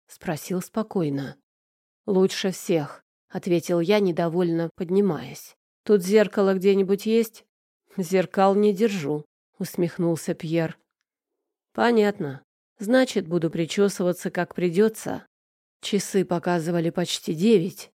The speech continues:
а мне еще идти. «Злишься?» — поинтересовался мой странный собеседник.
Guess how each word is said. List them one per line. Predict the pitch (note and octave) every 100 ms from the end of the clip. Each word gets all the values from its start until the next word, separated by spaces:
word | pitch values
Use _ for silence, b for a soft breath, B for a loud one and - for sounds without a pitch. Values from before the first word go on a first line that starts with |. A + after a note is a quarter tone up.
| _
а | - F#3
мне | F#3 G3
еще | A3 - F3+ F#3+
идти. | G3 - E3 C#3 _ _ _ _ _ -
«Злишься?» — | F#3+ G3+ F3+ - A3 G#3+ G#3+ _ _ _
поинтересовался | - F#3+ F3+ F3 - F3+ E3+ D#3 -
мой | E3 E3
странный | - F3 E3 E3
собеседник. | - E3 E3+ - E3 D#3+ D#3+ -